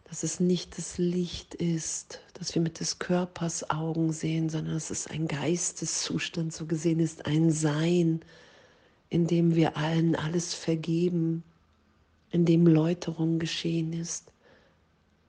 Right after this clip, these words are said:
Berichtigung. Dass die Welt, die, wie, die, wie ich sie wahrnehme, erstmal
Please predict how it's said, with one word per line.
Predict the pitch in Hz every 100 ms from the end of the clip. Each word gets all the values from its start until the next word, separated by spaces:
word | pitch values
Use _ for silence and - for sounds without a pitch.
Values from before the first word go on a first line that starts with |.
| _
Berichtigung. | - 170 180 - - 165 - 165 165 165 - _ _ _ _ _ _ _ _ _ _ _ _ _ _ _ _ _ _ _ _ _ _ _ _ _ _ _ _ _ _ _ _ _
Dass | -
die | - 160
Welt, | 160 160 165 165 - -
die, | 165
wie, | 165
die, | 160 170 - 180 175 160
wie | 151
ich | 170
sie | - 170 160
wahrnehme, | 156 160 175 190 185 170 165 170 160
erstmal | 160 160 - - 165 160 165